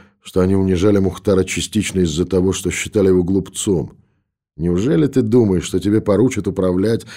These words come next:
этим государством и неудачником? Ты сначала научился бы распоряжаться своей жизнью".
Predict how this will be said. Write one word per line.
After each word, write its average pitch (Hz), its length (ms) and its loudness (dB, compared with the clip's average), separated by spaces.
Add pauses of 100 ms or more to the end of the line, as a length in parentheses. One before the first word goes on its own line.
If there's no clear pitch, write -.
этим 104 280 0
государством 95 920 -2 (420)
и 95 100 -2
неудачником? 98 880 0 (540)
Ты 101 100 -2
сначала 98 560 2 (240)
научился 104 600 2
бы 92 100 2
распоряжаться 95 640 2
своей 104 480 6
жизнью". 73 560 -2